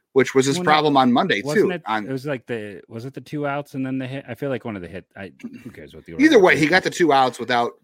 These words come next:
Speaker 1: you know, imploding. And that
Speaker 2: It
Speaker 1: was
Speaker 2: just
Speaker 1: the same case for him on Monday as well,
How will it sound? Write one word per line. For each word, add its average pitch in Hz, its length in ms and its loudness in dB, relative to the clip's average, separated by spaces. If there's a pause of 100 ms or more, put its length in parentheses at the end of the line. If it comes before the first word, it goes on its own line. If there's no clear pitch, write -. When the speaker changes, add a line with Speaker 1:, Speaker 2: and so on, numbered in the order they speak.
(160)
Speaker 1:
you 127 120 -8
know, 101 160 -8
imploding. 104 720 -4 (400)
And 143 120 -2
that 165 100 4
Speaker 2:
It 151 40 -4
Speaker 1:
was 147 140 4
Speaker 2:
just - 20 -4
Speaker 1:
the 139 60 0 (160)
same 147 120 4
case 139 280 0
for 147 100 -2
him 156 160 2
on 131 160 4
Monday 131 340 2
as 104 140 -2
well, 120 420 2